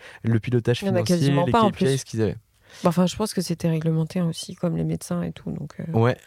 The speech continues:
Speaker 1: mais, mais depuis, tu sais, depuis deux mille quinze et la,
Speaker 2: Ils peuvent,
Speaker 1: la, la
Speaker 2: euh,
Speaker 1: loi Macron,
Speaker 2: communiquer.
Speaker 1: t'as quand même plus de possibilités pour le mettre en place
Speaker 2: Mm.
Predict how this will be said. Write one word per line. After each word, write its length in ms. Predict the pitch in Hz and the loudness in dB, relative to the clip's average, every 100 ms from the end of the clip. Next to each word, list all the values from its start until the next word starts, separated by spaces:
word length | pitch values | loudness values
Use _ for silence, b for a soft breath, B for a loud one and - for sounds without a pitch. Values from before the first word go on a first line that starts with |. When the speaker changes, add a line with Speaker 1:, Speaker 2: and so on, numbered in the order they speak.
| - | 0
Speaker 1:
mais, 240 | 117 117 | 2 4
mais 140 | 117 117 | 2 2
depuis, 420 | 120 - - 160 | 2 -2 0 0
tu 100 | 123 | 0
sais, 60 | 170 | -2
depuis 360 | 123 - 117 | -2 -2 -2
deux 180 | 110 110 | 0 0
mille 200 | 123 117 | 2 0
quinze 280 | - 139 110 | 2 2 4
et 80 | 104 | 4
la, 220 | 98 92 | 4 2
Speaker 2:
Ils 60 | - | 2
peuvent, 240 | 220 139 | 0 2
Speaker 1:
la, 100 | 170 | 2
la 80 | 110 | 2
Speaker 2:
euh, 20 | |
Speaker 1:
loi 180 | 110 110 | 2 2
Macron, 180 | 110 139 | 2 2
Speaker 2:
communiquer. 180 | 180 180 | 0 2
Speaker 1:
t'as 120 | 113 | 2
quand 80 | 127 | 2
même 120 | 120 | 2
plus 280 | - 165 139 | 2 2 2
de 80 | |
possibilités 760 | 120 123 - 120 117 120 - 160 | 2 0 -2 -2 -2 0 2 2
pour 140 | - | 2
le 60 | 120 | 2
mettre 200 | 117 - | 2 2
en 80 | 117 | 0
place 300 | 160 185 | 0 -2
Speaker 2:
Mm. 60 | - | -2